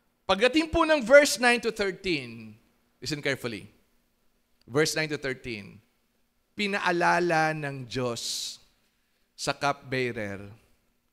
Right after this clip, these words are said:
yung pagtulong at interpretasyon ni Jose sa panaginip niya.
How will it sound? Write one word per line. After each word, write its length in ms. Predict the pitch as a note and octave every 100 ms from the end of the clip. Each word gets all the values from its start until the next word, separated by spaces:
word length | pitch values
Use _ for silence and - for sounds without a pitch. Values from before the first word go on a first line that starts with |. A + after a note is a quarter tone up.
| _ _ _ -
yung 160 | C#3 C#3
pagtulong 800 | C#3 C3 - D#3 D#3 D3 C#3+ D3
at 160 | C#3 C#3
interpretasyon 800 | C3 C3 A#2 C3 B2+ B2 C3 A#2+
ni 160 | A#2 B2
Jose 480 | A#2+ - G#2+ G#2
sa 160 | A2+ A#2+
panaginip 560 | - A2+ G#2 G2+ G2 -
niya. 240 | F2+